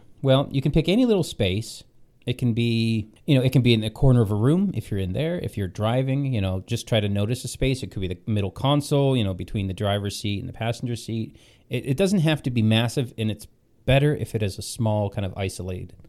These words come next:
location. Could be a glove box. Could be up on the dash. The purpose is to just pick a small space, and it should be one that you kind of have responsibility over. It's your space to do something with. If you're driving, this is a little more difficult. You'd have to glance a couple times, so it's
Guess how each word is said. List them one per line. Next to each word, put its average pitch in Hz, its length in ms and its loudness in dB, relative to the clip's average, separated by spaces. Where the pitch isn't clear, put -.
location. - 500 -10
Could 147 120 4
be 170 80 6
a 170 60 0
glove 196 200 0
box. - 300 -8
Could 147 200 2
be 147 140 4
up 127 160 0
on 131 120 4
the 120 80 0
dash. 123 480 -4
The 127 100 -6
purpose 262 460 8
is 120 220 0
to - 100 -6
just 127 260 -4
pick - 240 2
a 120 140 2
small 151 500 0
space, - 500 -2
and 127 140 0
it 120 80 -4
should 190 160 -4
be 151 120 2
one 117 340 0
that 110 140 -2
you 107 140 -2
kind 107 200 -4
of 95 80 -6
have 95 360 -6
responsibility 98 720 -8
over. 127 160 -6
It's 98 160 -12
your 95 240 -4
space 104 420 -8
to 87 100 -12
do 95 140 -10
something 131 340 -10
with. 202 260 -8
If 127 140 -2
you're 139 60 2
driving, 151 440 2
this 123 140 -2
is 113 100 -2
a - 20 -4
little 123 160 2
more 110 100 2
difficult. 110 600 0
You'd 98 140 -8
have 98 120 -6
to 101 80 -6
glance 98 320 -4
a 95 60 -12
couple - 240 -8
times, 92 400 -6
so 101 100 -4
it's - 160 -8